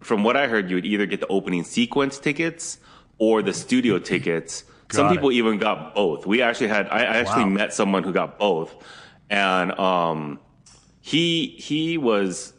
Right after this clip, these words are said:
Speaker 1: uh, you know, he was a huge fan. He actually was on the waiting list for the Top Gear show in London for, like, four years. I think they just gave
Speaker 2: Oh,
Speaker 1: him,
Speaker 2: wow.
Speaker 1: I think they, they saw him and they, I think they, they hooked him up.
Speaker 2: <laughs>
Speaker 1: But, um,
Speaker 2: Sure,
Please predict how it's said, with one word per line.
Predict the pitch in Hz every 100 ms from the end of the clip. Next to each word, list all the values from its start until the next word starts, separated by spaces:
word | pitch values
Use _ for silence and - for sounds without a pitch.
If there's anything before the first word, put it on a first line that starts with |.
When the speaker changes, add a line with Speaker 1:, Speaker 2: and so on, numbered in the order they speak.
| -
Speaker 1:
uh, | 95 87 87 82 - - _
you | - 90
know, |
he | 90
was | 139
a | 170
huge | - 131 113 -
fan. | 110 101
He | 85 135
actually | 131 - 101
was | 92
on | 98
the | 87
waiting | 95 123 110 85
list | 85 -
for | 92
the | 87
Top | - - -
Gear | 82
show | - 90 85 82 - - -
in | - 101 92
London | 110 127 82
for, | -
like, | 82 82
four | - 101 92
years. | 82 80 78
I | -
think | 98 117
they | 101
just | 92 90
gave | 104 92
Speaker 2:
Oh, | 95
Speaker 1:
him, | 92
Speaker 2:
wow. | 92 82 - - - _ _
Speaker 1:
I | - 123
think | 143 113
they, | 107 -
they | 107 110
saw | - 104
him | 101 92 87
and | 90 87
they, | 90 90
I | 85
think | 104
they, | 90 80 - -
they | -
hooked | 98 -
him | 82 82
up. | 80 - -
Speaker 2:
<laughs> | -
Speaker 1:
But, | 92 92
um, | 101 98 92 87
Speaker 2:
Sure, | 113 92